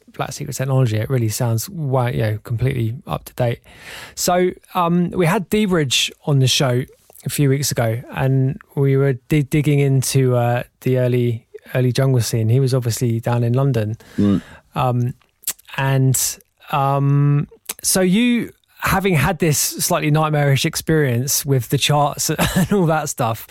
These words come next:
Speaker 1: and having signed to Sony and having been given your own label,
Speaker 2: Yeah.
Speaker 1: set, you set about making, making Jungle, which presumably was not what they had in mind <laughs>
Speaker 2: Yeah,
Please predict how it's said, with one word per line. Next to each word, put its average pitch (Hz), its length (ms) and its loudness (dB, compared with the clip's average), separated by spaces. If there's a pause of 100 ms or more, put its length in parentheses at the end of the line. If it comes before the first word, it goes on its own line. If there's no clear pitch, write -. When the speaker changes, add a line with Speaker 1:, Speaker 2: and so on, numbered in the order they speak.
(500)
Speaker 1:
and 151 120 0
having 151 200 2
signed 170 420 2
to 135 120 -2
Sony 143 560 2
and 135 240 2
having 135 280 2
been 139 120 2
given 147 240 2
your 135 120 2
own 139 120 0
label, 139 460 0 (320)
Speaker 2:
Yeah. 104 260 4 (200)
Speaker 1:
set, 185 340 0
you 180 160 2
set 180 180 2
about 156 260 0
making, 160 640 2 (260)
making 147 340 2
Jungle, 175 300 2
which 135 200 0
presumably 160 320 2
was 139 180 2
not 156 180 2
what 139 200 -2
they 131 340 0
had 131 180 -2
in 135 100 2
mind 120 500 0 (200)
<laughs> - 220 -12
Speaker 2:
Yeah, 165 800 0